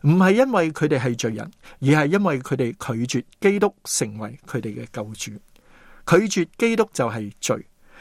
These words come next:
會令佢哋下到陰府。末日嘅時候，喺白色大寶座前面要接受審判，最後被丟入火湖。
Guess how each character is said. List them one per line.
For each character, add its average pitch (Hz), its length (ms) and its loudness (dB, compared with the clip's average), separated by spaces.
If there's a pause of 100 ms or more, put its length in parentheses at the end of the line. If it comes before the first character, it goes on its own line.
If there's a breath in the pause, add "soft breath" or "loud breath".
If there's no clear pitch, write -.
(200 soft breath)
會 196 160 6
令 170 240 2
佢 165 120 2
哋 135 260 0 (120)
下 117 260 -2
到 127 120 -4
陰 135 320 -4
府。 110 400 -10 (640)
末 180 240 4
日 190 100 2 (140)
嘅 180 120 4
時 117 220 0
候， 123 220 -6 (240 loud breath)
喺 - 200 2
白 160 200 -2
色 233 120 -2 (120)
大 139 180 -2 (100)
寶 151 160 0
座 160 160 4
前 120 200 -6
面 107 240 -8 (220)
要 139 120 2
接 135 200 -2
受 110 200 -2
審 107 280 -4
判， 123 200 -8 (400 loud breath)
最 175 220 6
後 143 240 2 (160 loud breath)
被 143 260 4 (220 soft breath)
丟 196 300 2
入 123 120 0 (260)
火 110 360 -6
湖。 117 120 -6